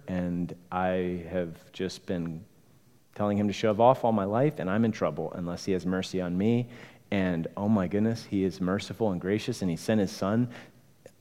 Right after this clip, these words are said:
yeah, to give me mercy and grace." And you drop everything and you run and you cling to Jesus.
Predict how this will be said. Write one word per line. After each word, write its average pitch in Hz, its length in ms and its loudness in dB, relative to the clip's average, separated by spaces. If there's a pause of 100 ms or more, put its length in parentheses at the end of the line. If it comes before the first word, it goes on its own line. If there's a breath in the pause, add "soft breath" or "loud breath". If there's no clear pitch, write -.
(420)
yeah, - 200 -4 (640 soft breath)
to - 100 2
give 113 200 8
me 110 180 8
mercy 120 480 6
and 95 140 2
grace." 120 640 2 (1200)
And 98 140 0
you 90 80 0
drop 104 400 0
everything 117 420 0
and 98 100 0
you 82 140 -2
run 90 300 0
and 90 100 0
you 82 60 -4
cling 180 240 -4
to 156 80 -8
Jesus. - 580 -12